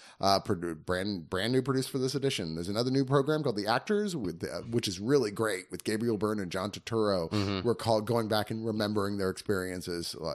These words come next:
Speaker 1: you know, like, making this film. Uh, once again with Megan Abbott.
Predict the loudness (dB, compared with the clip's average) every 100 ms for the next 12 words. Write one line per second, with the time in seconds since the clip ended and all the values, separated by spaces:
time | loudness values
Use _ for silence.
0 | -6 -10 -8 -8 -6 -8 -8 -12 -8 0
1 | 6 6 4 -4 _ _ _ _ _ -12
2 | -2 2 4 4 0 0 0 -6 -6 -6
3 | -6 0 2 2